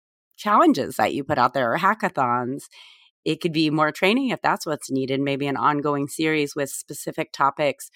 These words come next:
or areas of focus. So if we have one on A I communication or prompting, and then you have a follow-up on image generation, really depending on what the needs of your workforce are. So those are just really basic ideas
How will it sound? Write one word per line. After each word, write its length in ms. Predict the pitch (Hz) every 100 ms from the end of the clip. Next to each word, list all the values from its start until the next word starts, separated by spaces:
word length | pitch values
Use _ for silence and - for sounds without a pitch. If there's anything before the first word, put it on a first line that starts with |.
| - - - -
or 280 | 147 143
areas 400 | 113 147 143 139
of 100 | 135
focus. 480 | - 190 226 120 160
So 200 | - 139
if 120 | 139
we 120 | 160 151
have 420 | 147 135 139 135 - - - _
one 280 | 160 156 151
on 180 | 143 139
A 220 | 135 151
I 80 | 143
communication 920 | - 156 139 - 196 190 175 143 139
or 100 | 131
prompting, 640 | - 180 175 170 127 117 110
and 160 | 143
then 280 | 135 131 135
you 100 | 139
have 140 | 139 135
a 40 |
follow-up 540 | - 143 135 135 139 - _
on 460 | 123 123 123 117 131 - - _
image 320 | 208 202 156
generation, 760 | 147 135 110 110 - - 78 - - - _ _
really 300 | 165 185 180
depending 380 | 175 180 160 151
on 80 |
what 140 | 135 147
the 60 | 151
needs 300 | 143 143 139
of 60 | 127
your 160 | 131
workforce 520 | 131 135 - 123 113 -
are. 220 | 135 - -
So 320 | - 139 123
those 240 | 127 156 170
are 80 | 202
just 260 | 196 -
really 720 | 147 139 143 165 160 151 147 - _ _ _ _
basic 420 | 214 208 220 254
ideas 840 | 220 175 151 139 139 139 - -